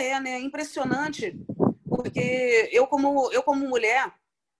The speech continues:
ter passado por esse, ter passado por esse barril de, de iniciativa,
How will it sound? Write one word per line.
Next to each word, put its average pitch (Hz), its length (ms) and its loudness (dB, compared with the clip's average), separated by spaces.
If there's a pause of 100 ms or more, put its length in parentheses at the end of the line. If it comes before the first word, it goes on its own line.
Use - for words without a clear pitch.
(160)
ter 262 120 2
passado 262 500 -2
por 254 180 -4
esse, 226 840 -4 (1300)
ter 320 100 2
passado 349 320 4
por 294 120 2
esse 294 180 0
barril 262 460 0
de, 262 340 -8
de 220 500 -10
iniciativa, 240 880 -2